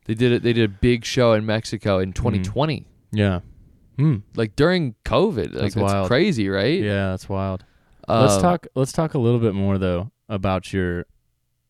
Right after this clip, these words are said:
Speaker 2: fitness stuff.
Speaker 1: Yeah, sure,
Speaker 2: 'Cause I'm
Speaker 1: sure.
Speaker 2: very, I'm pretty curious, and I
Speaker 1: Mm.
Speaker 2: think this could lead to a few different things. So, um, when did you start kinda buckling down and getting a little more serious about it?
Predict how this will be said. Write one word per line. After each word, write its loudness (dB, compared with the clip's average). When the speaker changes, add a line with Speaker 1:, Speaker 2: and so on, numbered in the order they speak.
Speaker 2:
fitness -4
stuff. -2
Speaker 1:
Yeah, 4
sure, -4
Speaker 2:
'Cause 2
I'm 2
Speaker 1:
sure. 2
Speaker 2:
very, 4
I'm -2
pretty 0
curious, -6
and -4
I 2
Speaker 1:
Mm. 2
Speaker 2:
think -4
this -8
could -10
lead -2
to -4
a -4
few -6
different -6
things. -6
So, -2
um, -6
when 0
did 0
you 2
start -2
kinda 2
buckling -2
down -2
and -6
getting -6
a -6
little -4
more -6
serious -6
about -8
it? -10